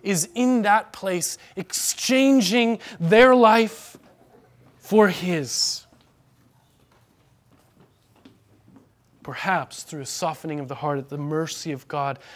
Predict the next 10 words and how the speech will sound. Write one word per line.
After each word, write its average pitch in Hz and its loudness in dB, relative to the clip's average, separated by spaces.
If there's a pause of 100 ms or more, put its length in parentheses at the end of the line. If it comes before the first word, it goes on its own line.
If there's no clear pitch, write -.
(240)
they 170 -2
would 160 -6
receive - -12
it - -14 (1400)
and 131 -12
exchange 127 -12
their 135 -8
life 113 -12
for - -20
his. - -20